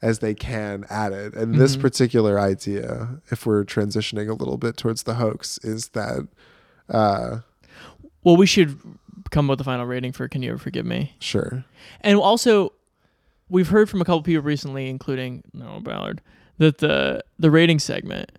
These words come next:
Speaker 2: too long. So we're gonna explain it as quick as we can. We rate movies on a bifurcated system on this show.
Speaker 1: You don't just have to speak quickly. You just have to ex-, explain it simply.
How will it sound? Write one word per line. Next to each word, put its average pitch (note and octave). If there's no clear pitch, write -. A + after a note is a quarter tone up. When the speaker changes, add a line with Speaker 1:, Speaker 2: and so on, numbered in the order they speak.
Speaker 2:
too B3+
long. F#3+
So -
we're A3+
gonna C#4
explain G#3
it F#3
as E3
quick E3+
as D3+
we D3
can. D3
We F#3+
rate G3
movies F3
on D#3+
a D3
bifurcated D3
system C#3
on C3+
this C3
show. B2+
Speaker 1:
You D#3
don't E3+
just D#3+
have D3
to D3+
speak -
quickly. C3+
You B2+
just C3
have C3+
to A#2
ex-, -
explain B2
it A2
simply. A#2